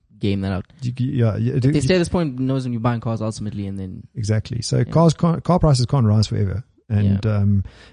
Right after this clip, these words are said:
Speaker 2: and, and at some point, demand's gonna fall, and then prices are gonna fall.
Speaker 1: Hundred percent.
Speaker 2: Which we're probably gonna see in the next couple of months.
Speaker 1: So moving on to the most searched for, <laughs> most viewed, and most inquired. Do you know what that is?
Speaker 2: I do, 'cause I'm reading it right here. <laughs>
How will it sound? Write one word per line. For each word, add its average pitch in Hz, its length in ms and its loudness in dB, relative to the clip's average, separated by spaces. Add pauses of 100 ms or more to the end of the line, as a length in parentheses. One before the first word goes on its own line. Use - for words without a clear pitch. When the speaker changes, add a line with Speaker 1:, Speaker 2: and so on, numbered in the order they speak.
(100)
Speaker 2:
and, 113 220 0
and 117 160 0
at 107 100 -2
some 131 240 2
point, 101 600 -2
demand's 107 420 4
gonna 104 180 -2
fall, 107 460 2
and 110 120 2
then 104 120 2
prices 101 320 0
are 80 40 -6
gonna 80 140 -6
fall. 123 240 -10 (760)
Speaker 1:
Hundred 123 220 -2
percent. 123 220 4
Speaker 2:
Which 98 260 -8 (480)
we're 147 140 -2 (280)
probably 165 240 -2
gonna 170 140 0
see - 160 -4
in 170 60 0
the 147 60 0
next - 300 -6 (160)
couple 147 180 -4
of - 60 0
months. 127 220 -6 (540)
Speaker 1:
So - 120 -4
moving 143 220 4
on 139 180 2
to 110 320 -2
the 107 100 -6
most 107 240 -4
searched 107 240 -6
for, 110 340 -6
<laughs> - 60 -2
most 120 300 4
viewed, 117 300 -4
and 107 200 -6
most 107 220 -10
inquired. 120 400 -14 (880)
Do 110 80 -6
you 110 220 0
know 107 180 -2
what 98 140 -8
that 92 140 -8
is? 92 220 -12
Speaker 2:
I 98 220 -2
do, 127 360 -2
'cause 95 200 -6
I'm 90 100 0
reading 110 280 2
it 98 120 -4
right 95 220 0
here. 120 180 2
<laughs> - 220 -4